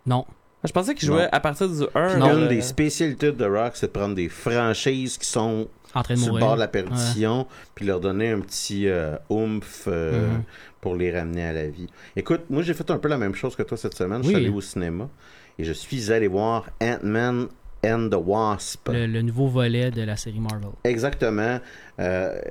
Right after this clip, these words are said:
Speaker 3: dans mon sympathique cinéma de quartier, euh, de quarante places, euh,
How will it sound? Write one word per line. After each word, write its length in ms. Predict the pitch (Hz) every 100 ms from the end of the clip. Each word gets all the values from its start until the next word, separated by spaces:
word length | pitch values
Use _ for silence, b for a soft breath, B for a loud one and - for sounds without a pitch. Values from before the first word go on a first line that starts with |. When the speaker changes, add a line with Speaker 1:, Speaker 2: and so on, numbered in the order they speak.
| 50
Speaker 3:
dans 240 | 95 131
mon 220 | 143 151
sympathique 600 | 151 170 156 135 175 - 123
cinéma 420 | 95 - 104 107 113
de 100 | 95
quartier, 680 | - 80 - - 107 117 101
euh, 180 | 87 82
de 120 | 80
quarante 360 | 95 165 165 117
places, 540 | 107 92 101 - - - B B B B -
euh, 120 | 85